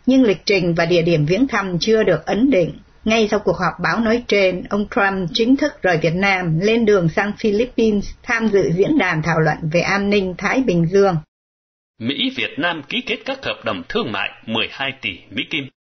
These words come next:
Speaker 2: Trong ba ngày tại Việt Nam tham dự hội nghị thượng đỉnh khối apec, Tổng thống Mỹ Donald Trump cũng đã chứng kiến các buổi ký kết hợp đồng thương mại giữa hai nước với tổng trị giá mười hai tỷ Mỹ Kim.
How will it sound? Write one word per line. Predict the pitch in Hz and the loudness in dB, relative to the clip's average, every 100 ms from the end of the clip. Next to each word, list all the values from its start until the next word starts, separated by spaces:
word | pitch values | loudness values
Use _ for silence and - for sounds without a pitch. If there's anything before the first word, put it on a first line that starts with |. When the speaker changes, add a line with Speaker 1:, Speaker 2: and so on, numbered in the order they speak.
| _ _ - | _ _ -8
Speaker 2:
Trong | 196 | -6
ba | 185 180 | -4 -4
ngày | 117 92 | -4 -4
tại | 113 90 87 | -8 -8 -8
Việt | 101 - | -10 -6
Nam | 156 147 - - | -8 -8 -12 -10
tham | 190 185 | -8 -6
dự | 113 110 | -6 -6
hội | - 110 104 | -6 -8 -6
nghị | 110 98 - | -6 -8 -6
thượng | 110 95 | -8 -6
đỉnh | 98 87 - | -8 -10 -10
khối | 113 175 - | -8 -8 -8
apec, | 98 - 143 - - _ _ _ - | -8 -6 -8 -8 -14 _ _ _ -10
Tổng | 117 101 | -8 -6
thống | 156 214 | -6 -4
Mỹ | 165 226 220 | -4 -6 -6
Donald | 123 117 104 | -6 -6 -6
Trump | 127 101 - - - | -6 -6 -10 -20 -14
cũng | - 165 | -8 -6
đã | 220 185 214 | -4 -4 -6
chứng | - 220 | -6 -6
kiến | 151 147 202 | -6 -8 -6
các | 240 262 | -6 -4
buổi | 113 90 - | -6 -6 -10
ký | - 214 202 | -12 -10 -8
kết | 247 - | -8 -6
hợp | 104 - | -8 -6
đồng | 120 92 - | -8 -8 -8
thương | - 170 | -6 -4
mại | 104 98 - | -6 -8 -10
giữa | 101 139 120 | -10 -8 -6
hai | 110 | -6
nước | 95 147 - _ _ | -6 -8 -8 _ _
với | 160 247 | -6 -4
tổng | 120 107 - | -6 -8 -10
trị | 117 98 | -10 -8
giá | 98 104 190 | -6 -6 -6
mười | 147 107 107 | -4 -4 -4
hai | 143 123 - | -6 -6 -8
tỷ | 95 87 - | -12 -12 -12
Mỹ | 110 180 | -10 -8
Kim. | 214 | -8